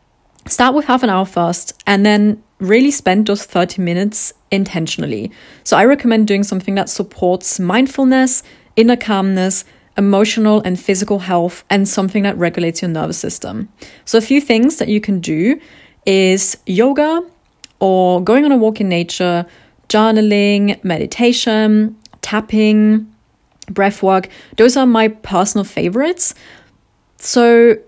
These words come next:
I would recommend that you just try them all and find whatever works best for you. So for example, you could, in the morning, you could journal on your thoughts and your emotions for ten minutes, or you could read a good book for ten minutes,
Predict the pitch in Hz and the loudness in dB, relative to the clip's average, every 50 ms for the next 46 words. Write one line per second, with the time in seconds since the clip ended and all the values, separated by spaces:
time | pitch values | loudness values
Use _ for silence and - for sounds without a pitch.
0 | _ - 214 226 247 262 262 - 226 185 190 240 262 247 - - 208 190 - 185 | _ 0 0 2 2 0 0 0 0 2 4 2 2 2 0 -2 -4 -4 -4 -8
1 | - - - - 165 185 240 285 262 240 247 233 214 208 208 - 202 190 185 185 | -10 -10 -8 -4 -2 -2 0 2 2 2 2 0 0 -2 -2 -2 -2 -4 -4 -4
2 | 190 - - 180 185 190 190 170 170 175 - - - - 151 - - - - - | -6 -4 -2 -2 0 0 -2 -2 -4 -4 -6 -6 -6 -6 -6 -6 -8 -10 -10 -10
3 | 175 151 151 156 160 156 - - 202 - - - - - - - 208 - - 240 | -10 -8 -8 -8 -8 -6 -6 -8 -8 -10 -14 -20 -20 -16 -10 -8 -6 0 2 4
4 | 233 226 214 196 202 208 208 214 170 160 - 190 220 214 - - 254 254 - - | 4 4 4 2 0 0 0 -2 -4 -4 -2 -2 -2 -2 -2 0 0 0 -2 -4
5 | - _ _ _ _ _ _ _ - 208 208 202 196 196 202 202 185 170 175 180 | -10 _ _ _ _ _ _ _ 0 2 2 2 2 2 0 0 0 0 -2 -2
6 | 190 185 - - - 208 196 190 - - _ - 175 - 185 185 196 214 226 247 | -4 -6 -8 -6 -2 -2 -2 -2 -4 -8 _ -10 -4 -2 0 0 2 2 2 2
7 | 254 262 - 220 214 208 214 220 214 - - 190 175 180 - - 190 180 180 170 | 2 2 2 0 2 2 2 0 -2 -2 -4 -4 -4 -4 -4 -6 -4 -4 -4 -4
8 | 165 165 170 - - 226 247 254 - - 202 - - 185 180 170 165 170 208 285 | -4 -4 -4 -2 -2 0 0 0 -2 -4 -8 -6 -6 -4 -4 -2 -2 -2 -2 -2
9 | 403 - - - - - - - - _ - - 196 226 254 294 302 - 277 254 | -4 -6 -8 -10 -10 -12 -16 -20 -20 _ -2 0 2 2 4 2 0 0 -2 -4
10 | 196 180 180 208 214 202 185 185 190 170 - - 190 196 - - 165 - - - | -2 -2 -2 -2 0 0 -2 -2 -4 -6 -4 -4 -6 -6 -6 -8 -10 -8 -8 -8
11 | 160 156 - - 165 240 - - - - - | -6 -6 -4 -4 -2 -2 -2 -4 -6 -8 -10